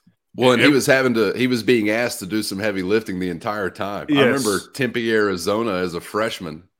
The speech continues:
Speaker 1: <laughs> watching Jordan Brooks and thinking, "Man, I hope we don't ruin this guy 'cause he looks like he could be awesome." <laughs>
Speaker 2: But everybody
Speaker 1: And he was.
Speaker 2: else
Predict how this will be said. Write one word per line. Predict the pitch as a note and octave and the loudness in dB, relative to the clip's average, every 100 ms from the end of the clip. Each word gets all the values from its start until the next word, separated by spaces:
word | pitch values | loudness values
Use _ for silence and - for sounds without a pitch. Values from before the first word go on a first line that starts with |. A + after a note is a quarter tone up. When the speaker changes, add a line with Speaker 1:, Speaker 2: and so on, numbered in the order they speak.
| - | -6
Speaker 1:
<laughs> | C4 - - - - - | -6 -6 -14 -4 -2 0
watching | F#3 D#3 D#3+ D#3+ | 0 -2 -2 -6
Jordan | A#2 B2 D#3 C#3 | -6 -2 -2 -2
Brooks | B2 C#3 C#3 A#2+ | 0 0 0 -8
and | A2+ | -6
thinking, | B2 A2 A2+ | -4 -4 -6
"Man, | B2 B2 B2 B2+ _ _ _ | -4 -2 -4 -10 _ _ _
I | - C3+ | 0 2
hope | C#3 D3 - - C3+ | 2 -2 -4 -12 -4
we | C#3 | -4
don't | B2 D#3 - | 2 2 2
ruin | B2+ C3 B2 | 0 0 0
this | A2+ A2+ | -2 -4
guy | G#2 B2 G#2+ | -4 -2 -2
'cause | - A#2 - | -4 -12 -10
he | C#3 | -10
looks | A#2 A#2+ | -10 -10
like | - G#2+ | -10 -10
he | A#2 | -12
could | A#2 G2 | -14 -8
be | A2+ G#2+ | -4 -2
awesome." | G#2 G2+ F2+ D#2+ | -2 -4 -10 -14
<laughs> | - - - _ - - F#2+ - - F#2 _ _ _ _ | -18 -20 -20 _ -18 -12 -12 -12 -18 -18 _ _ _ _
Speaker 2:
But | B2 C#3+ | -2 4
everybody | E3+ G3+ G#3+ F#3 F#3 | 6 6 4 6 6
Speaker 1:
And | E3+ | 6
he | D#3 | 6
was. | E3+ | 6
Speaker 2:
else | A2+ - - - | 2 -2 -10 -14